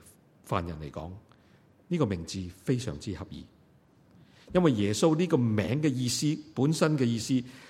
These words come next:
就係耶和華嘅拯救嘅意思。耶和華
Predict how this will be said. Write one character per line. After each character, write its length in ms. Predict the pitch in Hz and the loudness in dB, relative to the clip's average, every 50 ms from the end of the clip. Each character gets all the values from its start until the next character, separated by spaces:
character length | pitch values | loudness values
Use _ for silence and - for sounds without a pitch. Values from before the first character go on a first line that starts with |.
| - - | -18 0
就 200 | - 135 131 113 | 2 4 4 4
係 220 | 117 120 110 113 - - - - - | 4 4 4 2 0 -4 -12 -12 -4
耶 340 | 120 117 117 107 98 101 | 2 4 6 6 6 4
和 300 | 98 98 98 98 98 95 | 2 2 0 0 0 0
華 260 | 95 95 92 85 85 85 | -2 -4 -4 -6 -8 -8
嘅 160 | - 117 104 | -6 -6 -6
拯 340 | 95 - - - 92 98 107 | -6 -8 -10 -8 -8 -8 -6
救 160 | 104 101 80 78 - - - - _ - | -4 -6 -6 -8 -10 -18 -20 -20 _ -14
嘅 80 | - 85 | -12 -12
意 120 | 82 80 | -12 -12
思。 200 | 76 - - 80 - - _ _ _ _ _ - - - _ _ _ _ _ _ _ _ _ _ _ _ _ _ | -12 -12 -12 -14 -16 -18 _ _ _ _ _ -20 -20 -20 _ _ _ _ _ _ _ _ _ _ _ _ _ _
耶 180 | - 110 131 135 | 0 4 6 8
和 200 | 135 139 131 123 | 8 8 8 6
華 260 | 123 123 113 101 90 | 6 4 4 2 -2